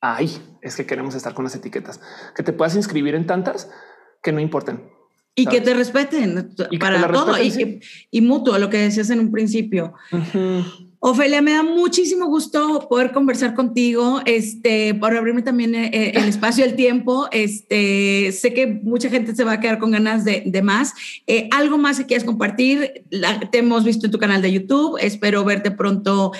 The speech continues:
Speaker 2: de nuevo en alguna premiere que te invite por ahí y demás.
Speaker 1: Ah, súper,
Speaker 2: Este,
Speaker 1: sí.
Speaker 2: <laughs> eh,
Speaker 1: Em, yo me gustaría nomás dejar ahí este pensar.
Speaker 2: Sí, claro.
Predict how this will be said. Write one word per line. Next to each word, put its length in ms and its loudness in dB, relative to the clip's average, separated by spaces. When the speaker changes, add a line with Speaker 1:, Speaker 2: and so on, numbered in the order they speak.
Speaker 2:
de 160 2
nuevo 180 4
en 100 4
alguna 340 0
premiere 320 0
que 80 -2
te 100 -4
invite 220 -2
por 120 -2
ahí 220 2
y 60 4
demás. 420 0
Speaker 1:
Ah, 160 4
súper, 260 2
Speaker 2:
Este, 180 2
Speaker 1:
sí. 920 0
Speaker 2:
<laughs> 40 -10
eh, 500 2
Speaker 1:
Em, 200 -4
yo 220 0
me 180 -2
gustaría 320 -2
nomás 200 0
dejar 260 0
ahí 100 0
este 200 -4
pensar. 240 -2
Speaker 2:
Sí, 100 0
claro. 580 0